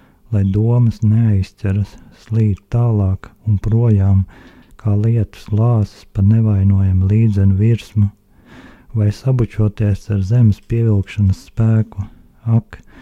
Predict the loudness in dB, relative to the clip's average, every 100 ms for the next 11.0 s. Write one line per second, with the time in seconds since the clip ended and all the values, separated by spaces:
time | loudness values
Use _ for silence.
0 | -20 _ -4 0 2 2 0 -2 -2 -4
1 | -6 -6 -4 -4 -8 -6 -4 -2 -6 -12
2 | -6 -2 0 0 -2 -6 -16 -18 -20 -4
3 | -2 -2 -2 -2 -2 -10 -4 -2 0 2
4 | 0 -4 -20 -20 -18 0 2 4 2 0
5 | 0 -2 -2 -4 -6 -4 -2 -4 -4 -2
6 | -2 -6 -10 -2 -2 -2 0 2 2 -2
7 | -6 -4 -2 0 0 0 -2 -4 -2 0
8 | 2 2 0 -2 -6 -20 _ _ -20 -20
9 | -20 -4 -2 -2 -4 -6 -6 -4 -2 0
10 | 0 0 -2 -6 -6 -12 -6 -2 0